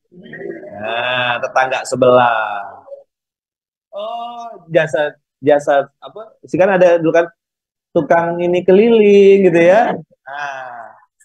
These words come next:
servis keliling ya. Kata si tetangga sebelah ini, qadarullah dia J B kan? Tahu J B? Janda bahagia.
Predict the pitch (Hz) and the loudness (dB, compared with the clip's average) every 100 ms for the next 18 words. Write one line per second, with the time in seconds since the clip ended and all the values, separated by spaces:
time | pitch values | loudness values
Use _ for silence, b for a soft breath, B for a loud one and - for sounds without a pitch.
0 | _ _ _ _ 165 160 175 170 180 180 | _ _ _ _ 0 0 0 0 2 4
1 | 185 180 180 180 175 175 170 220 285 277 | 4 4 2 2 2 -2 -2 -2 -2 -2
2 | 233 - _ - 185 190 190 196 190 - | -6 -12 _ -2 2 2 2 2 2 -2
3 | _ 185 - 180 185 165 185 190 190 226 | _ -4 0 0 0 0 -2 -4 -4 -8
4 | 226 _ _ _ _ - 170 151 - 170 | -12 _ _ _ _ -2 -2 0 0 2
5 | 175 190 220 240 190 208 190 214 185 190 | 4 4 4 4 4 4 2 2 2 2
6 | 214 175 _ _ _ _ _ 156 175 175 | -2 -12 _ _ _ _ _ 0 2 2
7 | 151 127 110 120 139 147 143 143 143 135 | 2 -2 -4 0 0 2 0 2 0 0
8 | 123 117 135 | 0 0 -2